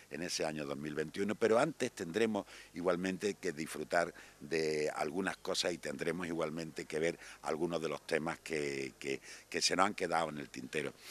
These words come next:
Ahora vamos a hablar con, con alguien que este año celebraba muchísimo, con alguien que este año celebraba un centenario. Eh,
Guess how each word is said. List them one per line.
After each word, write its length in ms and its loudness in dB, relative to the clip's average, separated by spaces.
Ahora 180 10
vamos 220 10
a 40 12
hablar 320 10
con, 760 8
con 200 10
alguien 460 8
que 240 0
este 240 2
año 160 4
celebraba 480 6
muchísimo, 680 4
con 100 -2
alguien 380 4
que 140 -2
este 180 -4
año 180 2
celebraba 640 4
un 180 0
centenario. 1000 2
Eh, 600 4